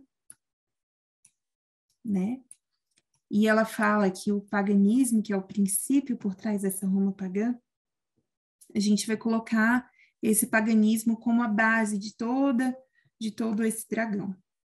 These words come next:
E a gente sabe que isso inclui várias outras coisas, né?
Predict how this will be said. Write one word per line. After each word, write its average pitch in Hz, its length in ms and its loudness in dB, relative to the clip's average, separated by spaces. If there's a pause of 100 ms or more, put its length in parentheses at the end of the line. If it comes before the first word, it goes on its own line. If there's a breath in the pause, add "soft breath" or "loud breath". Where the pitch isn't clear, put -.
(1600 soft breath)
E 233 60 2
a 226 40 4
gente 214 320 4
sabe 208 380 2
que - 100 -8
isso - 160 0
inclui 226 360 2
várias 214 400 0
outras 220 480 -2
coisas, 196 580 0
né? 214 220 0